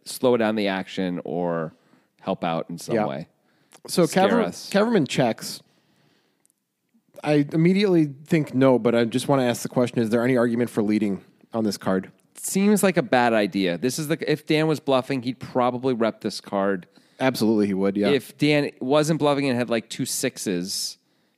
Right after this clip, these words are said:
Speaker 1: you know, and so just betting for, you know, betting the flop because, like, he's often has the best hand,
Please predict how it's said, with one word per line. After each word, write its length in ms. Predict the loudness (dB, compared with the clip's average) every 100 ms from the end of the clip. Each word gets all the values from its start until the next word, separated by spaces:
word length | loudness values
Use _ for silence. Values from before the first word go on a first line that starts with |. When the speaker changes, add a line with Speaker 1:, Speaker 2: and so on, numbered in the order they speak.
| _
Speaker 1:
you 100 | -6
know, 280 | -2 -2 -2
and 220 | -4 -6
so 140 | -4 -4
just 220 | -6 -4
betting 300 | -2 -2 -4
for, 200 | -6 -8 -10 -10
you 80 | -4
know, 100 | -2
betting 260 | 0 0 0
the 80 |
flop 320 | -2 -2 -4 -4
because, 400 | -6 -4 -4 -4
like, 400 | -4 -6 _ _
he's 220 | -12 -10
often 280 | -10 -8 -8
has 160 | -8 -8
the 60 |
best 220 | -8 -8
hand, 260 | -6 -8